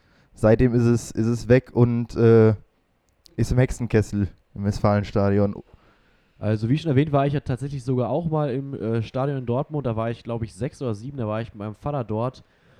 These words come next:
Speaker 2: Und jetzt unabhängig, ob ich großer Fußballfan oder nicht, war das echt eine super geile Erfahrung. Einfach die Stimmung und was da abgeht, das ist wirklich krass. Deswegen würde ich auch jedem, der selbst kein Fußballfan ist,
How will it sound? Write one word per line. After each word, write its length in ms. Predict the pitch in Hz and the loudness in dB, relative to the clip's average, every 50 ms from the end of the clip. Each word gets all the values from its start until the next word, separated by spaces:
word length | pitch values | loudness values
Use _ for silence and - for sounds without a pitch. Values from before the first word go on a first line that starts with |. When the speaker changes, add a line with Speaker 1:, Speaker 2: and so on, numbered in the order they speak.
| _ - - - | _ -20 -8 0
Speaker 2:
Und 320 | 107 110 110 110 113 110 | 2 4 6 6 6 4
jetzt 180 | 120 120 - - | 2 -2 -2 0
unabhängig, 520 | 165 185 170 - 170 160 160 160 147 - | 2 2 4 4 2 2 0 -2 -4 -4
ob 120 | 135 135 147 | -4 -2 -2
ich 120 | 139 - | -4 -2
großer 280 | - 135 139 147 151 135 | -2 -2 -2 -2 -2 -4
Fußballfan 480 | - 175 185 - 185 170 151 160 151 | -4 -6 -4 -4 -4 -2 -2 -2 -2
oder 100 | 147 143 | -2 -2
nicht, 200 | 147 165 170 156 | -4 -4 -4 -4
war 80 | 139 131 | -4 -2
das 240 | 127 127 123 - - | -2 -4 -6 -8 -10
echt 200 | - 139 135 - | -10 -10 -10 -8
eine 100 | - 131 | -8 -8
super 320 | 113 110 143 151 - 170 143 | -6 -6 -4 -2 0 0 0
geile 240 | 135 131 131 135 127 | 0 0 0 0 0
Erfahrung. 460 | 113 117 - - 127 127 131 127 123 | -2 -2 -2 -2 -2 -2 -2 -2 -4
Einfach 200 | 127 120 123 113 | -4 -6 -6 -6
die 100 | 117 117 | -8 -10
Stimmung 420 | - - - - 151 160 165 151 | -12 -14 -6 -4 -2 0 0 -2
und 140 | 143 131 120 | -4 -4 -4
was 180 | 120 123 - - | -6 -6 -6 -6
da 80 | - | -8
abgeht, 300 | - 127 - - 135 120 | -8 -8 -6 -6 -6 -6
das 60 | 117 | -6
ist 160 | 107 113 101 120 | -8 -6 -2 0
wirklich 280 | 135 143 156 - - | 0 0 0 -2 -6
krass. 240 | - - 139 147 - | -8 -8 -6 -6 -8
Deswegen 300 | 139 120 110 131 127 123 | -10 -10 -8 -8 -6 -4
würde 100 | 131 139 | -4 -4
ich 80 | 120 117 | -2 -2
auch 100 | 123 107 | -4 -4
jedem, 340 | 110 147 170 185 185 180 | -2 -2 -2 -2 -2 -4
der 140 | 151 147 139 | -4 -4 -4
selbst 420 | 120 123 151 185 - - - _ - | -2 -2 -2 -2 -4 -8 -12 _ -6
kein 220 | - 170 190 190 | -4 -4 -4 -4
Fußballfan 540 | - 180 185 - - 175 165 - 160 156 156 | -4 -6 -6 -2 -2 -2 -2 -2 -4 -4 -2
ist, 260 | 151 151 147 - - | -2 -4 -4 -6 -12